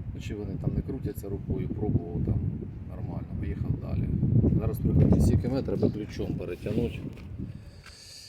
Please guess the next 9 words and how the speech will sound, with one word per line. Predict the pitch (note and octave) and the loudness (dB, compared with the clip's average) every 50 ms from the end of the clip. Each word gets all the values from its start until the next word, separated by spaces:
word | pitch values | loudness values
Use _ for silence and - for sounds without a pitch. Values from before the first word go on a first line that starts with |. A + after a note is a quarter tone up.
| - - - - - - - - - - - - - - - - - - - - | -18 -18 -18 -14 -14 -14 -14 -16 -20 -16 -16 -14 -14 -14 -16 -16 -16 -16 -16 -16
А | - - - G#2+ - - | -16 -14 -14 -14 -12 -10
тут | G2+ F#2 F#2 | -10 -10 -10
зараз | F#2+ G2 G2 F#2+ G2 - | -6 -6 -6 -6 -6 -10
трубочки | - G#2+ G2+ F#2+ F#2 F2 - - - F#2 | -10 -10 -10 -8 -8 -8 -8 -8 -10 -10
приніс, | F2 G2 G2 F#2+ G#2 G#2+ G#2+ G2 - - - - - - - - - - - - _ _ _ - - - | -8 -4 -4 -2 -2 -2 -2 -4 -6 -10 -14 -14 -16 -18 -18 -20 -20 -20 -20 -20 _ _ _ -20 -20 -18
тут | - F#2+ G2+ - G2+ | -16 -16 -12 -10 -10
візьму | G2 F#2+ G2+ G2+ G2+ G2 | -10 -8 -6 -4 -4 -4
оцей | F#2 - G2 F2+ | -4 -4 -6 -4
балонничок. | G2+ G#2 G2+ G2+ A2+ G#2+ G2 F2+ E2+ - F2 E2 | 0 2 2 4 2 2 0 -2 -4 -6 -6 -4